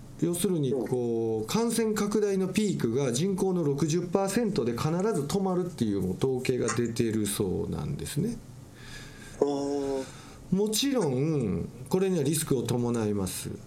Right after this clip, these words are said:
Speaker 1: 人間が死ぬっていうことですね。
Speaker 2: うん。
Speaker 1: で、致死率にもよるんですけれども、一つ大事なのは、その、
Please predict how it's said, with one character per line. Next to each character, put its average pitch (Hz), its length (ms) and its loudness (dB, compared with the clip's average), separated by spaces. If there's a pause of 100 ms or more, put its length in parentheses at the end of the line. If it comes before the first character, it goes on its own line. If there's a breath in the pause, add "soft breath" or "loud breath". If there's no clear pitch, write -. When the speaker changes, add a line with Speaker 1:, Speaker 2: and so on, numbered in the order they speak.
(120)
Speaker 1:
人 170 220 2
間 180 120 4
が 175 80 2
死 185 200 2
ぬ 175 80 2
っ 156 60 -4
て - 100 0
い - 40 4
う - 40 -2
こ - 80 0
と - 80 -2
で - 80 -4
す - 80 -2
ね。 151 200 -2 (460)
Speaker 2:
う 131 280 -4
ん。 - 20 0
Speaker 1:
で、 185 80 4
致 175 160 0
死 202 140 2
率 143 220 0
に 160 80 2
も 127 120 2
よ 107 120 2
る 101 120 2
ん 92 80 2
で 85 120 0
す - 180 -8
け 92 180 -2
れ 85 160 0
ど 90 160 -2
も、 104 520 0 (920 loud breath)
一 - 260 0
つ 95 480 -2
大 127 160 4
事 120 120 0
な 143 80 2
の 196 100 2
は、 240 200 0
そ - 140 0
の、 101 300 0